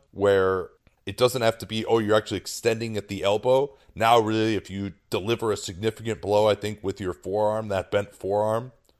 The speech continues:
it's more likely to be called. This is another one. Well, let's see how much it gets enforced.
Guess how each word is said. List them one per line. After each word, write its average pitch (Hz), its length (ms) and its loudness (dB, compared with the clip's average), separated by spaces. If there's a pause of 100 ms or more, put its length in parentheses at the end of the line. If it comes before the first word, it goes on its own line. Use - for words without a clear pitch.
it's 92 240 -12
more 107 180 0
likely 101 320 0
to 95 80 -10
be 95 140 -10
called. 98 480 0 (160)
This 143 220 -4
is 143 120 -10
another 143 280 2
one. 147 200 0
Well, 113 120 -2
let's 123 260 2
see 123 180 -8
how 117 560 -2 (140)
much 113 280 -4
it 117 120 -10
gets 113 200 -4
enforced. 101 760 -8